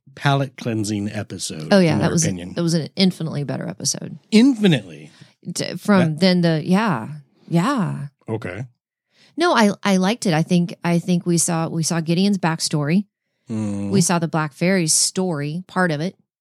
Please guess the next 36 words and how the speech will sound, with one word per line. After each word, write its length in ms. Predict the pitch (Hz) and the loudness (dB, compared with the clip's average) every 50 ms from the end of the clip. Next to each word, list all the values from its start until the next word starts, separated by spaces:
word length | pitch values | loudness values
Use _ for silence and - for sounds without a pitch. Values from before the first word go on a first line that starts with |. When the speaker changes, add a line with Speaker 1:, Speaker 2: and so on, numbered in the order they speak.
| _ _ - | _ _ -4
Speaker 2:
right? 240 | - 160 170 180 185 | -2 0 0 0 0
We 80 | 196 | 0
still 200 | - - - 220 | 0 0 2 2
Speaker 1:
Mm-hmm. 40 | 220 | 2
Speaker 2:
don't 80 | 202 196 | 2 2
know 100 | 196 175 | 2 2
why 240 | 156 160 165 170 | 2 2 2 2
she 200 | 175 - - 175 | 0 0 -2 -2
does 280 | 156 170 170 170 160 - | 0 2 2 2 0 0
what 160 | 175 175 - | -2 -4 -4
she 200 | - - - 160 | -4 -6 -4 0
does, 340 | - 180 180 165 151 151 143 | 2 4 4 4 4 2 0
but 140 | - 135 - | -2 -4 -2
we 80 | 160 | -2
know 100 | 160 160 | 0 0
she's 380 | 160 - - 175 165 156 147 - - _ _ _ | -2 0 0 0 0 0 0 -2 -6 _ _ _
pretty 220 | - 208 190 170 | 0 0 0 2
good 240 | - 202 208 190 170 | 4 4 4 4 4
at 160 | 147 147 156 | 2 2 0
it 80 | 165 - | 0 0
'cause 120 | 185 170 | -2 -2
she 120 | - 160 | 0 2
had 120 | 160 156 143 | 0 0 0
a 80 | 139 | -2
whole 1040 | 139 135 185 190 190 185 180 175 170 170 165 160 160 160 160 160 160 160 160 160 160 160 | -4 0 0 2 4 4 4 2 2 2 2 2 2 2 0 0 0 0 0 0 0 0
mess 380 | 160 165 165 185 180 175 - | 0 2 4 4 4 4 2
of 60 | 151 | 0
children 400 | - - 190 185 175 156 151 151 | 0 2 2 2 2 2 0 0
in 120 | 151 147 147 | 0 0 0
that 180 | 143 143 139 | -2 -2 -2
cave. 440 | - - 165 156 156 160 160 - - _ _ _ _ _ _ _ _ _ _ _ _ _ | 0 2 2 4 2 2 0 -2 -8 _ _ _ _ _ _ _ _ _ _ _ _ _
Speaker 1:
Which 200 | - 113 110 - | -10 -8 -4 -2
is 160 | 123 110 110 104 | -2 0 0 0
a 40 | |
little 180 | 110 113 104 98 | -2 -2 -4 -6
disturbing. 1200 | 87 92 90 - - 95 90 87 80 87 87 87 90 90 - - - 101 92 92 90 92 87 - | -6 -6 -6 -6 -6 -6 -6 -8 -8 -10 -12 -12 -12 -16 -16 -16 -14 -14 -14 -14 -14 -16 -18 -20